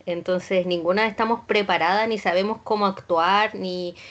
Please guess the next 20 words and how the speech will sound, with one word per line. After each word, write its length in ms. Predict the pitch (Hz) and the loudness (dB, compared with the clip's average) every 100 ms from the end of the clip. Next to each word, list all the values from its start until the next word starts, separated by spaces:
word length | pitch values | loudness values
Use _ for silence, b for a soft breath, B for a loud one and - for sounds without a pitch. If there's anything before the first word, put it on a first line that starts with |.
| B - | B 0
ni 80 | |
hay 140 | 185 208 | 2 2
un 120 | 214 | 2
reglamento 600 | 208 190 175 175 190 214 | 0 0 -2 -2 -2 -2
que 100 | 202 | -2
te 140 | 190 170 | 0 -2
dice, 600 | 170 190 196 202 190 175 | -2 -6 -4 0 2 4
"Oye, 260 | 180 202 | 4 4
tenés 200 | 190 190 | 2 -2
que 80 | 196 | -4
actuar 280 | 180 185 180 | -4 -2 -2
de 60 | 196 | -4
esta 200 | 202 185 | -4 -4
manera", 840 | 165 160 180 196 190 185 180 180 | -2 0 2 2 2 2 2 0
o 300 | 170 165 165 | 0 -2 -2
"Tienen 260 | 185 185 185 | -2 -2 -2
que 80 | 175 | -4
hacer 240 | - 175 | -4 -4
tal 260 | 190 180 - | -2 -4 0
cosa". 680 | 180 185 196 - 185 185 | 2 4 2 0 -2 -2